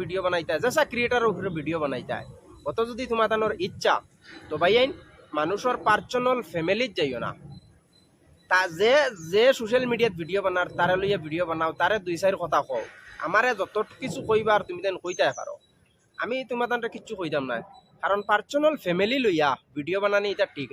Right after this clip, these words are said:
না। আঞ্জু ব্লগরে আমি একটা জিনিস কইতাম চাই, ফার্স্ট এবং লাস্ট ওয়ার্নিং তোমার এই জিনিস খানাইন দেই। আর পরবর্তী যদি ভিডিও বানাও, তে ভাই ও জিনিস খানাইন রিচার্জ করিও, মানুষ ওগুর ব্যাকগ্রাউন্ড কিতা, ওগুর ব্যাকগ্রাউন্ড তো কিতা আছে,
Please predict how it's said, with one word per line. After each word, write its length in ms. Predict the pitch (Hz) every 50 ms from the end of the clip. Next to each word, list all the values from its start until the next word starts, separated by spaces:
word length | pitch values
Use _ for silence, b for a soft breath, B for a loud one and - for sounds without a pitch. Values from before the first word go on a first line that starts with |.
| 123
না। 80 | 113 107 - _ _ _ _ _ _ _ _ _ _ _ _ _ _ _ _ _ _ _ _ _ _ -
আঞ্জু 260 | 185 208 233 247 294 233
ব্লগরে 280 | 254 254 247 269 262 262 254
আমি 100 | 254 247 233
একটা 140 | 220 - 247 226 202
জিনিস 160 | 208 208 202 -
কইতাম 200 | 202 190 202 196 180
চাই, 120 | 185 180 156 -
ফার্স্ট 220 | 165 180 196 - - 180
এবং 140 | 185 180 190 185 165 151
লাস্ট 200 | 147 160 - - _ -
ওয়ার্নিং 340 | 156 175 190 196 214 214 214 196 156 185
তোমার 180 | 165 165 160 160 156
এই 80 | 156 147 143
জিনিস 180 | 135 127 127 - -
খানাইন 220 | 131 131 131 127 117
দেই। 100 | 113 113 107 95
আর 60 | - _ _ _ _ _ _ _ _ _ _ _ _ -
পরবর্তী 400 | 208 240 247 247 262 247 - 269 226 226
যদি 140 | 226 214 226 180 170
ভিডিও 240 | 160 151 175 196 214 196 175
বানাও, 360 | 147 143 160 170 175 165 135 117 - - _ _ _ _ _ _ _ _ -
তে 80 | 165 170 160 170
ভাই 160 | 190 202 208 196 180 - - 180
ও 20 | 214 226 214
জিনিস 180 | 208 202 202 -
খানাইন 240 | - 226 233 226 214 190 170
রিচার্জ 300 | 180 156 226 233 226 - - - 175
করিও, 260 | 156 143 135 123 110 - - - 139 147
মানুষ 160 | 156 175 180 208
ওগুর 180 | 202 202 214 190 175
ব্যাকগ্রাউন্ড 420 | 175 160 175 196 202 208 214 214 175
কিতা, 180 | 170 135 143 127 120 - -
ওগুর 180 | 139 156 185 170 160
ব্যাকগ্রাউন্ড 360 | 165 156 185 190 196 214 208 202
তো 60 | 220 -
কিতা 200 | 196 175 175 190 170 143
আছে, 180 | 131 - - 87